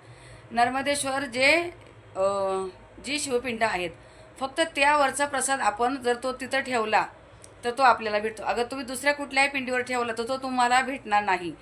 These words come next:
तर त्यासाठी जे बी न्या, पिंडीच्या खाली जागा असते थोडीशी खाली, पिंडीच्या म्हणजे जे पार्वती माताचे हात आहे त्याच्या खालच्या बाजूला खाली ठेवायचे, पिंडीवर बिलकुल नाही ठेवायचे कुठलीही वस्तू अर्पण करताना.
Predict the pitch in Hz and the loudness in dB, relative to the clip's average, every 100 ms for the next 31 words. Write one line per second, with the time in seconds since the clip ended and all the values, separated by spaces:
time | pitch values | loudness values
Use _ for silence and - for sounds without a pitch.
0 | - - - - 247 285 285 254 202 202 | -20 -20 -18 -10 2 2 2 -2 -4 0
1 | 262 285 269 202 202 254 - - - - | 2 2 0 0 0 -4 -14 -20 -20 -20
2 | - 269 262 269 277 247 247 269 294 269 | -8 -6 -4 -2 0 2 2 0 -6 -14
3 | - - 226 208 202 185 214 202 196 170 | -20 -8 2 4 4 2 0 -8 -8 -8
4 | 202 196 170 160 - - - - - 233 | -4 -4 -4 -10 -18 -20 -20 -20 -14 -8
5 | 226 226 226 226 220 190 220 220 233 233 | -4 -2 -2 -2 -4 -6 -4 0 0 0
6 | 208 214 208 202 208 202 220 196 214 214 | 0 -2 -4 -6 -8 -6 -6 -6 -6 -4
7 | 220 254 320 - - - - 208 190 208 | 0 -2 -4 -20 -20 -18 0 2 2 -4
8 | 190 185 180 180 165 208 208 214 208 175 | -2 -2 -4 -6 -4 -4 -4 -4 -4 -4
9 | 165 190 175 226 220 214 220 214 214 220 | -4 -6 -8 -8 -6 -6 -6 -6 -8 -6
10 | 226 277 240 214 180 165 202 214 202 202 | -4 -2 -2 -2 -2 -4 -10 -12 -8 -8
11 | 208 - 214 180 202 196 196 170 175 165 | -8 -6 -4 -4 -6 -4 -6 -4 -4 -6
12 | - - | -8 -20